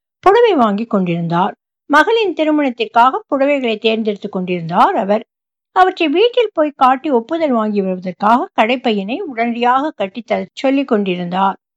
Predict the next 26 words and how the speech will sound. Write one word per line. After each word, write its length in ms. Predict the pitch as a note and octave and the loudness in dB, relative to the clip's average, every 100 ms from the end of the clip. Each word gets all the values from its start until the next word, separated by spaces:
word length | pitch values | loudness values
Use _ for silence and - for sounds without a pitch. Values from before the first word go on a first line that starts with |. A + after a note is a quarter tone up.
| - | -2
இரண்டாம் 440 | F#4+ G#4 G#4+ G4+ F4+ | 0 2 2 2 2
அவர் 300 | E4+ A#4+ G#4+ | 0 -2 -2
தனது 280 | E4+ D#4 | -4 -2
வேலையாளை 560 | C#4+ D4+ D#4+ D4 C4 A#3 | 0 0 0 0 0 -2
கடைக்கு 380 | B3 A#3+ B3+ A#3+ | -4 -4 -2 -4
அனுப்பி 300 | A3 A3 A#4 | -4 -4 -4
அவரை 280 | G4+ B3 A3+ | -4 -2 -2
அழைத்து 360 | G#3+ A#3 A#3+ A#3+ | 0 -2 -2 0
வரச் 280 | G#3 G3 F#3+ | -2 -4 -6
சொன்னார். 420 | F3+ G3+ D4+ - | -2 2 2 0
அழைப்பது 520 | B3+ C4+ D#4 E4 C#4+ B3 | 0 2 0 -2 -2 0
யார் 360 | A3 C4+ A4+ F#4 | 2 2 0 -2
என்று 240 | A#3+ A3 | -4 -4
தெரிந்ததும் 560 | G3+ F#3 F#3+ A3+ A#4 - _ _ _ G3+ | -10 -12 -8 -6 -6 -10 _ _ _ -4
மகிழ்ச்சியுடன் 640 | G#3 B3+ - D4 E4+ A#4 | 0 0 0 -2 -2 -2
வந்தார் 460 | D4 G#3 F#3+ B3 C#4+ | -2 0 2 2 2
இசைக்கலைஞர். 760 | G3 G#3+ G3+ F3 E3+ F3+ - _ _ _ - | -6 -8 -6 -8 -8 -8 -12 _ _ _ -2
வந்தவரை 460 | D4 D4+ D4 B3+ A#3+ | 2 4 4 2 2
வரவேற்று 560 | A3+ A3+ B3+ C4 B4 A#4 | 0 0 -2 -4 -4 -2
எதிரே 320 | A#3 B3 B3+ | -2 0 0
அமர்ந்திருந்த 500 | A#3 G#3 G#3 G3+ G3 F#3+ | -2 -2 -4 -6 -10 -14
முதலாம் 460 | G3+ A#3 B3 A#3 | -6 0 0 0
அவரை 260 | G#3 F#3+ F3+ | -6 -8 -12
சுட்டிக்காட்டி, 720 | - G3+ A3 A3 A3 B3+ A4+ - _ _ _ - | -12 -8 -8 -2 -2 0 -2 -4 _ _ _ -6
"இவர் 240 | F3 E3+ | -4 -4
சிறந்த 400 | - E3 F#3 B3+ | -6 -2 2 2